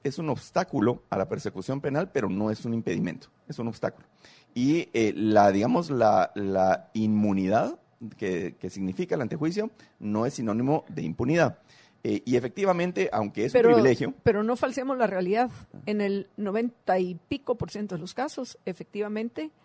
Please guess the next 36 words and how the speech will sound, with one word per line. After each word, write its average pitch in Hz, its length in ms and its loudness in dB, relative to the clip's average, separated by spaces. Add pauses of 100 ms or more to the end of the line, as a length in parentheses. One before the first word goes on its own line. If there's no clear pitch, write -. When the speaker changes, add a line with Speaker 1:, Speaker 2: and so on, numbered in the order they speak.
(220)
Speaker 2:
se 175 180 -8
termina 214 640 -4 (240)
con-, 160 380 -4
convirtiendo 240 720 -2 (540)
en 165 800 -4
una 202 500 -2
licencia 202 540 -2
para 170 240 -2
robar. 185 480 0
Speaker 1:
Yo 180 200 -2
creo 349 160 -2
que, - 200 0
yo 156 140 4
creo 254 120 0
que 403 80 0
eso 381 120 -2
ha - 20 -6
cambiado, 180 480 6
Marta 92 200 -2
Yolanda, 98 260 0
porque, 113 200 -4
por 110 140 -2
ejemplo, 170 400 2 (340)
eh, 107 320 0 (300)
que - 100 -6
tú 196 180 -6 (200)
tengas, 190 340 -2
por - 180 -2
ejemplo, 147 220 0
derecho 143 220 -2
a - 20 2
antejuicio 143 420 -2
durante 95 360 0
tu 95 160 -6
función 131 760 0
pública, 147 460 0